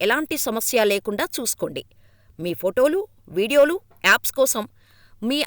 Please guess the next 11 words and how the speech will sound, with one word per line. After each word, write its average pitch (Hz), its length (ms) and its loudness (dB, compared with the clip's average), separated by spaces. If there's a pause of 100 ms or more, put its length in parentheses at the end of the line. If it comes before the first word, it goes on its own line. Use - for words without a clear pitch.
(140)
అవసరానికి 320 580 0
అనుగుణంగా 254 640 2
నిల్వ 226 280 -2
సరిపోతుందో 220 760 0 (100)
లేదో 208 220 2
కూడా 220 280 -2 (280)
తనిఖీ - 340 0
చేయండి. 143 380 -8 (680)
వీటన్నిటినీ 330 640 0
పరిశీలించిన 285 680 -2 (120)
తర్వాతే 196 380 -2